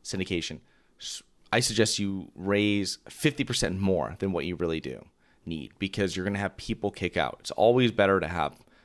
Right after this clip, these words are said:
more investors than less. You're gonna wanna set up your property-specific L L C.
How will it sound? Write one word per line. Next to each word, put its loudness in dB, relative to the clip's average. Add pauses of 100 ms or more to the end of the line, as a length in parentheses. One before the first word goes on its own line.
(120)
more 6
investors 2
than -8
less. -10 (1600)
You're 4
gonna 6
wanna 6
set 2
up 4
your 2
property-specific 0
L 4
L 2
C. -2